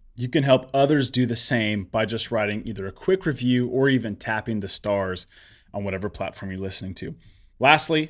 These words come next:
Alexa and I are super passionate about fighting human trafficking, sex trafficking in particular.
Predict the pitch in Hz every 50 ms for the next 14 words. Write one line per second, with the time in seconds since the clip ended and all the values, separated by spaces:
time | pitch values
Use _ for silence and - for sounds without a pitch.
0 | - - - 107 113 113 - - 120 117 110 107 - - 110 - 110 - 110 107
1 | 104 - - 104 101 95 85 - - 107 107 107 101 101 104 101 98 - - 104
2 | 101 101 - 107 - - 110 135 156 - - - - - - _ _ - - -
3 | - 117 110 - - - - 110 101 101 - 113 - - 104 101 101 - - 123
4 | 117 113 - - 101 90 - - 101 90 - 104 95 98 117 151